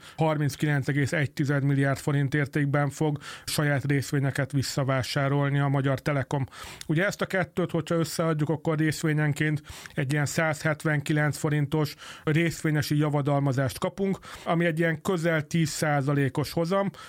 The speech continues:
Ugye, ahogy említettem, ez nem csak önmagában az osztalékhozamot jelenti, hanem ugyanúgy benne van a, a saját részvény visszavásárlásnak a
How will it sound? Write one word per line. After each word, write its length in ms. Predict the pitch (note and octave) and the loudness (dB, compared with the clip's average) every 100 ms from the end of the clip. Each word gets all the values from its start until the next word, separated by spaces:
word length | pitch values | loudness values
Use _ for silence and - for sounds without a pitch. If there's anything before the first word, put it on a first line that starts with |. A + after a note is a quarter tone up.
| - - | -12 -2
Ugye, 140 | D3+ | 2
ahogy 160 | D#3 E3 | 2 2
említettem, 560 | E3+ F3 - E3 F3 | 2 2 0 -2 0
ez 100 | E3 | 0
nem 300 | D3 F3 F3+ E3+ | 2 2 0 0
csak 240 | F3+ D#3 | -2 0
önmagában 580 | F#3 D#3+ D#3 D3+ D3+ D#3 | 0 2 2 2 2 2
az 100 | C#3+ | 2
osztalékhozamot 920 | D3+ - E3 D#3 - D3+ D#3 D#3 D3 | 0 -2 -2 0 0 0 0 0 0
jelenti, 480 | D#3+ D#3 D3 D#3+ D3 - - - | 0 2 0 0 -2 -6 -16 -2
hanem 260 | D#3 D3+ | 0 2
ugyanúgy 340 | D#3+ D3+ D3+ C3+ | 2 2 2 2
benne 320 | D3 C#3 C#3+ | 0 2 2
van 220 | C#3 C#3 | 2 2
a, 220 | C#3+ C#3 - - - | 2 0 -4 -10 -4
a 60 | |
saját 360 | - D3+ C#3+ C3 | 0 2 0 2
részvény 400 | D3 C#3 D3+ C#3 | 0 2 0 2
visszavásárlásnak 1120 | C3+ - D3+ C3+ C3 - C#3+ C#3 C3+ - C#3+ | 2 0 0 0 0 0 0 2 0 0 0
a 280 | D3+ D3 | 2 2